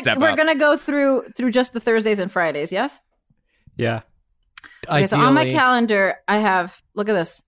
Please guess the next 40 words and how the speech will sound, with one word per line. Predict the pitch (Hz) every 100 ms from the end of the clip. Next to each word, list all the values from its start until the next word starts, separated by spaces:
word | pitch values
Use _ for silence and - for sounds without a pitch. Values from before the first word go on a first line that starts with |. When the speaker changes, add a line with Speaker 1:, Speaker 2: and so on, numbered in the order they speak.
| -
Speaker 2:
April | 214 240
Fool's | 226 240 254 285 - -
Day | 269 277 277
and | 233 254 277 - _ - -
Gardner. | - 202 185 170 170 _ _
So, | - 196 180 165 - _ _
so | - 180
it |
would | 196 190
have |
been | 196
the | 190
same | 185 220 233
problem. | 180 165 156 180 202 -
Speaker 4:
Oh, | 127 131 131 127 123
and | 120
he | 127 147
came | 147 127
back | 117 120 131 127 _ _ -
Speaker 2:
Yeah, | 208 208 208
Speaker 4:
to |
see | 147 143
Speaker 2:
and, | - 135
Speaker 4:
us. | 226 226
Speaker 2:
and, | 233 247 262 262 240 -
um, | 214 220 220 214 208 208 - _
Speaker 4:
This | 196
is | 156
a |
bit | 135
of | 139
an | 226
Speaker 2:
and | 240 143
I | 165
Speaker 4:
apology | 156 135
Speaker 2:
was, | 123
Speaker 4:
by | 113
Speaker 2:
you | 110
Speaker 4:
him. |
Speaker 2:
know, | 110 175 190